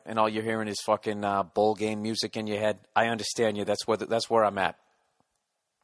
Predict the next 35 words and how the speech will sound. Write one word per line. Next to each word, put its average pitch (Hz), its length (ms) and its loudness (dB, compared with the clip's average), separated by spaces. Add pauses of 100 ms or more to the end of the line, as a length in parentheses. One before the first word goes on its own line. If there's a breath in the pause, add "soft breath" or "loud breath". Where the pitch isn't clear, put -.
(240)
Okay? 160 400 4
So 202 120 4
why 180 100 10
don't 190 140 6
I 185 80 4
do 190 140 4
a - 20 6
little 170 240 4
longer 156 280 8
podcast 113 500 4 (100)
this - 160 -4
week 120 180 -4
and 117 80 0
help 123 220 2
you 117 80 0
limp 123 220 0
through 131 160 -2
your 110 120 -4
fucking 120 360 2
half 120 340 0
day? 117 260 6 (1120)
You 120 140 0
know? 123 180 4 (800 soft breath)
You, 107 320 -4
you're 107 280 -2
the 107 120 -4
only 107 240 -4
poor 107 180 2
bastard 101 460 0
that's 101 180 -8
in 107 80 -4
the 101 120 -4
office 101 380 -2
right 107 160 0
now. 104 240 -2